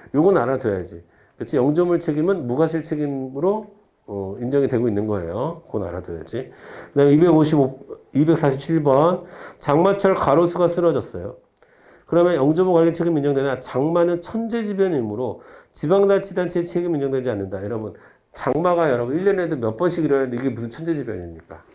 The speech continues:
어, 말도 안 되지. 어. 몇백 년 만에 호우도 인정해, 집중호우도 인정해주지 않는데, 씨. 자, 그다음에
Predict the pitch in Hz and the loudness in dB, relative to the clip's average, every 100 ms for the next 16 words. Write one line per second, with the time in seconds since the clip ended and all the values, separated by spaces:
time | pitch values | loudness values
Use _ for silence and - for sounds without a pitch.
0 | _ _ _ _ _ _ _ _ - 95 | _ _ _ _ _ _ _ _ -16 -12
1 | 90 101 101 87 82 - - _ _ _ | -6 -2 -2 -4 -8 -12 -20 _ _ _
2 | 92 87 _ _ _ _ _ _ _ - | -20 -20 _ _ _ _ _ _ _ -2
3 | 110 117 196 196 190 180 170 165 160 185 | 0 4 4 6 6 6 6 4 4 4
4 | 160 131 127 127 120 127 156 147 143 123 | 4 2 2 2 -2 -4 2 2 2 0
5 | 113 117 113 107 95 92 87 85 78 - | 0 0 0 -2 -8 -8 -10 -12 -14 -20
6 | _ _ - _ _ _ _ _ _ 113 | _ _ -20 _ _ _ _ _ _ 0
7 | 117 156 160 131 127 127 - | 4 4 2 4 2 2 -4